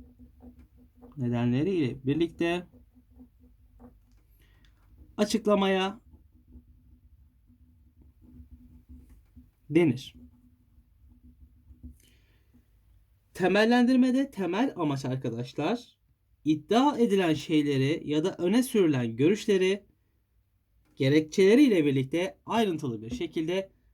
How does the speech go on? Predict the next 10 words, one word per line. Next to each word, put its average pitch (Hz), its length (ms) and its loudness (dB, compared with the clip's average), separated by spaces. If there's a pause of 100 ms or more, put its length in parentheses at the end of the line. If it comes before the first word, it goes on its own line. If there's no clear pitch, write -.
(280)
açıklamaktır. - 720 -8 (300)
Ne 247 100 2
dedik? 160 440 -2
Temellendirmedeki 160 1040 -2
amaç, 202 500 -2 (420)
iddia 190 560 2
edilen 151 360 0
şeyleri 196 760 0 (340)
ya 214 280 0
da 151 300 -4